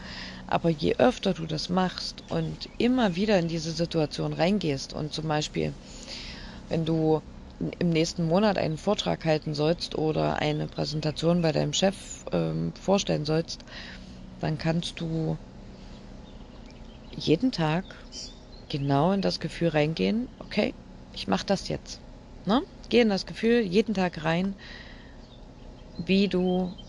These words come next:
vor deinem Chef stehst oder vor deinen Kolleginnen, Kollegen und diesen Vortrag hältst.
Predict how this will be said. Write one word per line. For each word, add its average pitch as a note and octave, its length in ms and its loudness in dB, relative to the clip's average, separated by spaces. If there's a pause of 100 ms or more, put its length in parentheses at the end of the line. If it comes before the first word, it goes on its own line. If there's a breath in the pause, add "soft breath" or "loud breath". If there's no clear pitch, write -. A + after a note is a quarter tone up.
(140)
vor G3+ 200 2
deinem E3+ 280 2
Chef G#3+ 260 2
stehst F#3 480 2
oder E3 300 0
vor D#3 520 2 (520 loud breath)
deinen D#3+ 480 2
Kolleginnen, F#3 800 4
Kollegen F#3+ 520 2 (520 loud breath)
und E3+ 180 -2
diesen E3+ 220 -2
Vortrag - 400 -2
hältst. - 400 -2